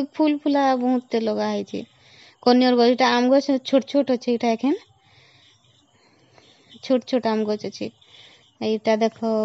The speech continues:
ହେଇଛେ, ଏଇଟା ଅପରାଜିତା ଫୁଲ। ଅପରା-, କହେସନ୍ ନା କଥାରେ ଅଛେ, ଯାହାର ଘରେ ଅଛେ ଅପରାଜିତା ତାର ନାଇଁ ଭାତର ଚିନ୍ତା।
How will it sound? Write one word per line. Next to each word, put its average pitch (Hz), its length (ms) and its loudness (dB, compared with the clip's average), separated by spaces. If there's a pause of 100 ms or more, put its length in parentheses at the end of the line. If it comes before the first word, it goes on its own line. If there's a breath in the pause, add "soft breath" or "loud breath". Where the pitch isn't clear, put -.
(120)
ହେଇଛେ, 233 380 0
ଏଇଟା 220 300 0 (380)
ଅପରାଜିତା 233 600 2
ଫୁଲ। 202 300 -4 (760 soft breath)
ଅପରା-, 220 360 0
କହେସନ୍ 247 440 4
ନା 320 140 4 (300)
କଥାରେ 262 440 0
ଅଛେ, 262 280 2 (200)
ଯାହାର 240 300 0
ଘରେ 254 220 2
ଅଛେ 254 280 -2
ଅପରାଜିତା 247 640 0
ତାର 240 240 -2
ନାଇଁ 233 200 0
ଭାତର 226 420 -2
ଚିନ୍ତା। 220 340 -6